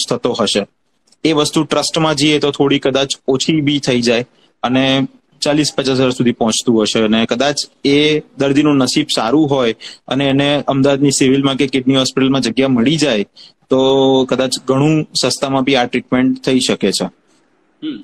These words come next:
Speaker 1: અને અમુક દિવસો સુધી પેશન્ટને રહેવું પડે હોસ્પિટલમાં, પણ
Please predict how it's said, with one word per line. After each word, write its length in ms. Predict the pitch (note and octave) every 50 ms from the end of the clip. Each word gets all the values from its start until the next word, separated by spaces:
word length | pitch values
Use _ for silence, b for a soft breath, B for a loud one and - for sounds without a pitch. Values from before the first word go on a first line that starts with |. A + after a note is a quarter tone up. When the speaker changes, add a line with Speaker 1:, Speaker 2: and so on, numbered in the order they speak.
| - _ -
Speaker 1:
અને 300 | C#3 F3 G#3+ A3 G#3 - - - -
અમુક 380 | C3 B2+ D3 G3 A3 - -
દિવસો 340 | - D#3+ D3+ D#3 D3 - G#3
સુધી 220 | G#3 G#3+ G3 G#3 -
પેશન્ટને 400 | - F3+ E3 - F#3 F3+ F#3 F3
રહેવું 240 | C#3+ C3+ C#3 E3
પડે 160 | - D3 C3+ -
હોસ્પિટલમાં, 720 | F3 B2+ A2+ - - - C#3+ - A#2+ A#2+ B2+ D#3+ A3 - _ _ _ _ _ _ _ -
પણ 280 | D3+ D#3+ F3 F3 -